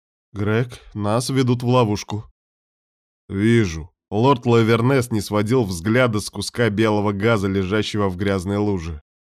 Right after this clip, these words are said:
«Нужно дождаться помощи». «Нет!» Грегори был резок.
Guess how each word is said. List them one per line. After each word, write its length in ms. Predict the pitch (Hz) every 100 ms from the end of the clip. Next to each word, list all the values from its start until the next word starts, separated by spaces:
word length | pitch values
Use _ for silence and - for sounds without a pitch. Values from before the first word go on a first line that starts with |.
| _ _ _ -
«Нужно 440 | 101 120 127 131
дождаться 640 | 123 120 113 113 135 - 120
помощи». 500 | 135 151 131 123 -
«Нет!» 560 | 110 120 143 123 - _ -
Грегори 500 | 147 98 110 98 104
был 240 | 98 104 104
резок. 460 | 107 87 87 -